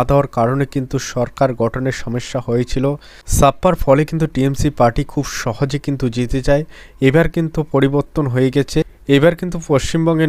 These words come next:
নশো কোম্পানিরও বেশি কিন্তু বিএসএফ আর্মি থাকবে। এর ফলে কিন্তু সাধারণ মানুষ কিন্তু তার যে ভোট অধিকার, সেটা কিন্তু খুব সহজে দিতে পারবে। তার ফলে কিন্তু কোনো রকম সমস্যা হবে না সাধারণ মানুষের। এর ফলে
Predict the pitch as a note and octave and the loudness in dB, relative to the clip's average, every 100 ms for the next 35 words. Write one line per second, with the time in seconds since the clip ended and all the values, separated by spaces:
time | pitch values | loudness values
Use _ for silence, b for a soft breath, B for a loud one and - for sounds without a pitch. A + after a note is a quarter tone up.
0 | B2 A#2 - - C#3 C3+ C#3+ D3 D3 A#2 | 2 0 -2 -2 -2 2 2 4 4 2
1 | A#2 - - C#3+ B2+ A2+ B2 - D3 - | -2 -2 -2 -2 0 0 0 0 -4 -2
2 | A#2 A#2 C3+ - A#2+ - D3 D#3 B B | -2 0 0 0 0 0 0 0 B B
3 | - D3+ D#3+ - D3+ D3+ D#3+ F3+ F3 E3+ | 0 2 2 0 2 2 2 -2 -2 -4
4 | - B2 C#3 D3+ C3 G#2+ C#3 C#3+ D#3 D3 | -2 0 0 0 0 0 -2 -2 -4 -4
5 | C#3 B2 B2+ - B2+ A2+ B2 - - B2+ | 0 2 2 0 -4 2 2 0 -4 -4
6 | C3 C#3+ C3+ - A#2 A#2+ B2+ B2+ - B2 | -2 0 0 -2 -6 -6 -6 -6 -6 -8
7 | - A#2 B2+ C3 A#2+ A2+ C3 B2 B2 A#2+ | -6 -2 -2 -2 -2 -2 -4 0 0 2
8 | D3+ B B - - C#3 D#3+ - D#3 E3+ | -2 B B -6 2 2 2 0 2 2
9 | E3+ F3 E3 D3+ C#3+ D3+ D3+ D3+ - B2 | 0 -2 -2 0 2 2 2 -4 -4 -4
10 | C3 - C3 - B2 C#3 C#3 A#2 A2 B2+ | -4 -4 -4 -2 -2 -2 -4 -4 -2 -2
11 | B2 A2 A#2+ B2+ D3 C#3+ B B B D3+ | -2 -2 -2 0 -2 -2 B B B 2
12 | D#3+ - D3 C#3+ | 2 2 2 2